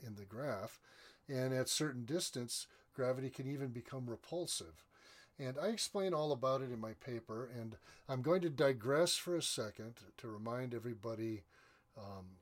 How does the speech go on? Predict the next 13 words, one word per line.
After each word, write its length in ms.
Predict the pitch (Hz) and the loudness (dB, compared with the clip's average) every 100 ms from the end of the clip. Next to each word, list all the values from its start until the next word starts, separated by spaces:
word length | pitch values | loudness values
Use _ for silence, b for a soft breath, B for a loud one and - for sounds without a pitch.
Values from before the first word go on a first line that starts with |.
| - | -12
how 280 | - 117 131 139 | -6 -2 -2 -2
to 240 | 143 131 | -2 -2
access 640 | 123 123 127 - 135 123 - | 0 -2 0 -2 0 -2 -4
my 160 | 123 | -6
paper 640 | 117 - 101 98 101 107 113 _ B B B B 120 | -8 -8 -8 -10 -12 -12 -14 _ B B B B -12
and 140 | 113 | -4
to 100 | 127 | -4
just 240 | 123 165 | 0 2
show 320 | - - 143 131 | 2 4 4 4
briefly 680 | 113 131 127 - 127 123 107 - | 2 0 0 -2 -4 -4 -8 -4
how 160 | 123 123 | -2 0
my 160 | 120 | -2
paper 640 | - 131 123 - 120 117 | -4 -2 -2 0 0 0